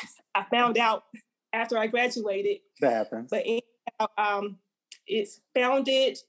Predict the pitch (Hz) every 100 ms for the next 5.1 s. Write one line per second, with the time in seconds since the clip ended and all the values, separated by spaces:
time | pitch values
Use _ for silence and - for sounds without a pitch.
0 | _ 214 202 190 185 190 190 - 202 196
1 | 226 - 214 196 196 196 - - 190 202
2 | 214 226 220 226 226 226 240 233 233 -
3 | 196 208 214 202 190 - _ _ _ _
4 | - - - - 226 254 269 247 233 214
5 | 190